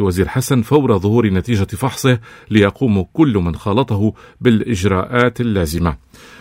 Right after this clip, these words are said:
وأشار المصدر إلى أن جميع مستشاري الوزير خضعوا أول من أمس للبي سي آر، وجاءت نتائجهم أمس سلبية، أي أنه لم ينقل العدوى إليهم،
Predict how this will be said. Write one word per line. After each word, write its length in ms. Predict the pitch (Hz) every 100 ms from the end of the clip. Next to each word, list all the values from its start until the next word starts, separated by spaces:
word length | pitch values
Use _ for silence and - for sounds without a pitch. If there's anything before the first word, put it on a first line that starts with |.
| - -
وأشار 960 | 117 123 113 107 - 120 - 147 127 104
المصدر 640 | 95 87 95 117 - 135
إلى 200 | 127 110
أن 300 | 101 95 98 127
جميع 480 | 98 107 139 95
مستشاري 500 | 95 - 120 - 104
الوزير 480 | 104 92 87 123 120 - - -
خضعوا 500 | - 135 135 98 98
أول 300 | 139 120 95
من 140 | 92 120
أمس 280 | 131 -
للبي 220 | 104 - 113
سي 200 | - 120
آر، 200 | 104 80
وجاءت 460 | 87 113 123 104
نتائجهم 680 | 90 101 101 92 98 107 113
أمس 340 | 139 147 -
سلبية، 520 | 127 113 107 87 80 - - - _ -
أي 200 | 110 113
أنه 360 | 104 90 87 104 107
لم 300 | 101 98 87
ينقل 340 | 147 151 120 104
العدوى 480 | 92 123 110 117
إليهم، 400 | 110 101 82 80